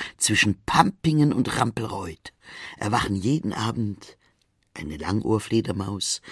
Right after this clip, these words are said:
ein Abendpfauenauge und ein Silberfischchen und warten gemeinsam auf die Nacht. Tagsüber schlafen die drei, doch je später der Abend,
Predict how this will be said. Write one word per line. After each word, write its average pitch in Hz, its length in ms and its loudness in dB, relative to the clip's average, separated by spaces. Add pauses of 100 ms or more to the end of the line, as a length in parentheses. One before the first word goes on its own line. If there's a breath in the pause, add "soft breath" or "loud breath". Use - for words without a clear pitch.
(160 loud breath)
ein 113 120 0
Abendpfauenauge 123 1200 -2 (200 loud breath)
und 101 160 0
ein 90 140 -4
Silberfischchen - 800 -8 (360 loud breath)
und - 180 -10
warten - 320 -6
gemeinsam 92 640 2
auf - 160 -10
die 73 140 -8
Nacht. - 400 -12 (840 soft breath)
Tagsüber - 480 -2
schlafen 90 440 -2
die 110 160 -4
drei, 95 340 -6 (320 loud breath)
doch 78 140 -8
je - 160 -8
später - 500 -2
der - 220 -2
Abend, 90 420 -2